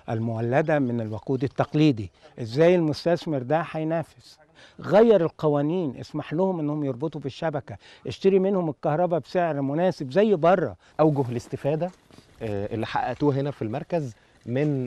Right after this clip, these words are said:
Speaker 2: ال-، الطاقة الهجينة باستخدام الخلايا الضوئية والشمسية والتوربينات ال-، الرياح. محطة تحلية؟
Speaker 1: محطة تحلية مية
Speaker 2: نشوفها.
Speaker 1: شغالة بالكامل.
Speaker 2: المحطة دي يعني تقريبًا ممكن تخلق لي، آه، مجتمع، آه، سكني.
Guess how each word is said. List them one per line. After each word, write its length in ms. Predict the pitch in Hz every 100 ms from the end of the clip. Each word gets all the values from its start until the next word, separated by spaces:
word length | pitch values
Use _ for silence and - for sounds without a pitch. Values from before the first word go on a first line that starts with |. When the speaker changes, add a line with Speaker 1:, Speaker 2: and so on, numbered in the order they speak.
| -
Speaker 2:
ال-، 320 | 110 101 104
الطاقة 300 | 101 151 151
الهجينة 460 | 127 117 113 113 104
باستخدام 480 | 98 104 - 120 120
الخلايا 480 | 104 110 113 117
الضوئية 360 | 101 98 104 120
والشمسية 580 | 117 - 104 147 147 151 - _ _ -
والتوربينات 2000 | 95 120 139 139 - 101 98 98 90 90 90 95 - - 117 - 120 113 123 -
ال-، 200 | 95 87 92 - _ _ _
الرياح. 380 | 110 107 87 - - - - - _ - -
محطة 300 | - 127 135
تحلية؟ 360 | - - 151 240 - _
Speaker 1:
محطة 340 | 120 - 147
تحلية 380 | 151 - 135 165 -
مية 380 | 151 220 240 190
Speaker 2:
نشوفها. 360 | 160 139 135 131
Speaker 1:
شغالة 220 | 151 175
بالكامل. 600 | 147 139 180 214 254 247 - - -
Speaker 2:
المحطة 460 | - 135 - - 180
دي 140 | 151
يعني 200 | 196 175
تقريبًا 260 | 160 143 175
ممكن 260 | 185 180
تخلق 300 | 151 139 160
لي، 220 | 185 160 135
آه، 220 | 123 117 104
مجتمع، 840 | 127 120 127 - - 185 165 101 92 - _ -
آه، 520 | 117 110 110 104 101
سكني. 460 | - 170 151 113